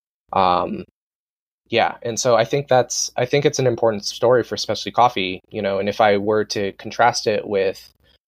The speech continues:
you know, another, um, state intervention, it would probably be the I C A or the International Coffee Agreement from nineteen sixty-two to nineteen eighty-nine.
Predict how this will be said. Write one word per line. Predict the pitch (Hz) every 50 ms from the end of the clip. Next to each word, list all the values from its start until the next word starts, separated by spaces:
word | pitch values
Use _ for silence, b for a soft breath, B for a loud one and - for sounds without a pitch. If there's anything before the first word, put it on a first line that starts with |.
| _ _ _
you | - 110 107
know, | 98 98 98 92 - - -
another, | 110 104 104 113 117 120 131 123 120 113 107 104 101 95 92 _ _ _ _ _ _ _ _ _ - - -
um, | - 104 101 98 95 98 - -
state | - - - 113 101 101 -
intervention, | 107 104 98 98 87 98 95 98 - - 104 101
it | 101 110 110
would | 104 104 -
probably | - 113 107 110 107 107 107 104 101 98 98 95 95 - - 110 104
be | - 107 104 104 101 98
the | - - 98 98 98 98 101 - -
I | 107 104
C | 101 - - - 107 107
A | 110 117 113 98 95 95 98 _ _ _ -
or | 117 104 104 107 107
the | - 104 - -
International | - 104 104 101 104 101 101 - - 98 98
Coffee | - - 120 135 - - 113
Agreement | 107 - - 101 95 98 95 95 95 -
from | - 101 98
nineteen | 92 101 98 98 95 - 107 98 92
sixty-two | - - 104 - - - 101 - - 104 101 101
to | 98 104
nineteen | 92 95 95 - - - 101 98
eighty-nine. | 95 98 98 98 101 117 123 - - -